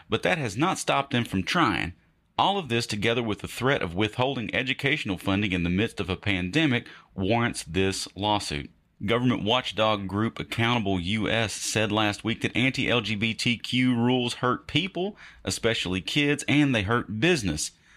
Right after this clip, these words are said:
Kyle Herring, the president of the group, said, "Unfortunately, it seems that legalizing discrimination is so important to Attorney General Slattery that for him, it outweighs the risk to his constituents and Tennessee's economy.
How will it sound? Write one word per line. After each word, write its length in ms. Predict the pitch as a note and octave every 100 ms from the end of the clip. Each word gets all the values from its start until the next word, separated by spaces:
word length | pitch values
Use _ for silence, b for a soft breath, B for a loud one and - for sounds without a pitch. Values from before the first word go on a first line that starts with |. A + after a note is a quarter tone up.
| b -
Kyle 280 | A#2 A2
Herring, 300 | G2+ B2+ B2
the 60 | G2+
president 440 | - C#3+ C3+ B2
of 40 | F#2+
the 60 |
group, 300 | F#2+ G2+ A2+
said, 160 | - G#2+
"Unfortunately, 880 | G#2+ A#2+ - F#3+ G3 D3+ F#2 G#2+ -
it 140 | E2
seems 400 | - C#3+ E3+ D#3+
that 180 | G#2+ G2+
legalizing 720 | A2+ E3+ D#3+ B2 G#2+ G#2 G#2 F2
discrimination 840 | F#2 - A#2+ B2 G#2+ G#2 - G2+
is 120 | G2
so 280 | - C#3+ F3+
important 480 | F3 E3 A#2+ F#2+ G2
to 140 | G2
Attorney 420 | F2+ - B2+ A2+
General 380 | G2 G#2 A2 G2
Slattery 580 | - C#3 E3+ A#2+ F#2+ G2 B B B -
that 160 | F#2+ -
for 100 | F#2
him, 460 | D#3+ G#3+ C#3 A#2+ B B B
it 160 | G2 -
outweighs 540 | D3+ - C3 C3+ B2
the 120 | A2
risk 420 | G#2+ D3 C3+ -
to 120 | - F2
his 220 | B2 A#2+
constituents 720 | G#2+ F#2+ - C#3 - D#3 D3 B B -
and 280 | D3+ E3
Tennessee's 420 | - A2+ G#2 G#2 F2+
economy. 600 | - - D3 E2 -